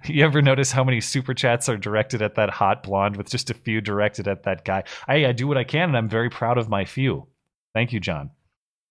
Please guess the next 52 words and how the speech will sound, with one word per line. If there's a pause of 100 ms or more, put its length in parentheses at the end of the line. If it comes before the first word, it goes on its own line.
Uh,
Laurel
says,
"At
my
daughter's
military
camp,
the
Rangers
are
a
competitive
program
with
the
camp. (320)
Thirty
tried
out,
twenty-one
made
it.
List (120)
published
today.
She
made
it.
So
proud.
It
is, (400)
uh,
extremely
physically
challenging."
Well,
good
for
her.
I'm
glad
to
hear
that.
And,
uh,
of
course, (340)
thanks,
uh,